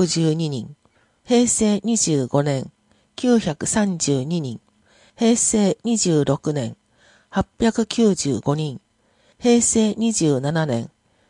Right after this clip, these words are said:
八百四十八人。平成二十八年、八百二人。平成二十九年、七百八十四人。過去五年間の増減数、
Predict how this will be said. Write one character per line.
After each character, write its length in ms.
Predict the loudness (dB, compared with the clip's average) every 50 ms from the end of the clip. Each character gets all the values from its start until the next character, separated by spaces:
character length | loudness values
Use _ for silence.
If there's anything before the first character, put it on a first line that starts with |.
| _ _ _
八 140 | -6 -6 -6 _ _
百 140 | -2 -2 0
四 380 | 0 2 2 4 4 2 0 -2
十 200 | -2 -2 -2 -2
八 160 | -2 -6 -6 -4 -4 -4
人。 240 | -4 -6 -8 -12 -16 _ _ _ _ _ _ _ _ -2
平 220 | 2 2 4 4
成 360 | 2 2 2 2 2 2 0 0
二 160 | -2 -4 -2
十 280 | -2 0 0 0 -2
八 320 | -2 -4 -8 -8 -4 -4 -2
年、 240 | -2 -4 -6 -8 -14 _ _ _ _ _ _ _ _
八 140 | _ -6 -6 -6 _ _
百 300 | -2 0 0 0 0 -2
二 160 | -2 0 0 0
人。 240 | 0 -2 -4 -8 _ _ _ _ _ _ _ _ _ _ _ _ _
平 220 | 2 4 4 4
成 380 | 4 2 0 2 2 2 2 0
二 140 | 0 -2 -2
十 300 | -2 -2 -2 -2 -2 -2
九 180 | -4 -4 -6 -2
年、 240 | -2 -2 -4 -4 -10 _ _ _ _ _ _ _ _ _ _ -4
七 240 | -2 2 2 2
百 300 | 2 2 -2 -4 -2 -6
八 260 | -8 -8 -8 -6 -6 -6
十 300 | -4 -2 0 0 2 2
四 140 | 0 -2
人。 220 | -2 -4 -6 -8 -12 _ _ _ _ _ _ _ _ _ _ _ _ -6
過 140 | -6 -4
去 240 | -2 0 0 0 -2 _
五 180 | -6 -2 0 2
年 240 | 4 4 4 2 0
間 300 | 0 -2 -4 -4 -2 -2
の 240 | -2 -2 -2 -4 -4
増 280 | 2 4 6 6 6 6
減 220 | 4 2 2 0
数、 460 | 0 -2 -2 0 2 2 2 0 -2